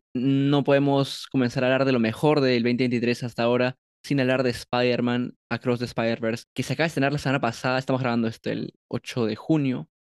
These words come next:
y es el mejor estreno que hemos tenido en el año, creo, en mi opinión. Una película fantástica, visualmente maravillosa, muy interesante, que no tiene miedo a innovar, a, a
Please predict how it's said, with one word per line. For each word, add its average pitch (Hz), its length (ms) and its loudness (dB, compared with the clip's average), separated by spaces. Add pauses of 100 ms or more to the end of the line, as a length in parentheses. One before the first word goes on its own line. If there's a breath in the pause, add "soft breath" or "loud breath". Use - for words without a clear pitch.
y 139 180 4
es - 360 -4 (180)
el 135 140 4
mejor 123 280 0
estreno 123 280 -2
que 123 80 0
hemos 123 160 -2
tenido 117 220 -2
en 117 40 0
el 117 60 0
año, 123 220 2
creo, 127 420 0
en 120 80 0
mi 117 80 2
opinión. 127 540 -2 (420)
Una 135 120 -4
película 131 260 -2
fantástica, 127 720 -2
visualmente 127 640 0
maravillosa, 123 640 0
muy 127 200 0
interesante, 120 580 -4
que - 180 -12 (260)
no 123 120 -4
tiene 123 180 -2
miedo 127 280 0
a 123 40 0
innovar, 120 560 0
a, 98 120 -4
a - 120 -10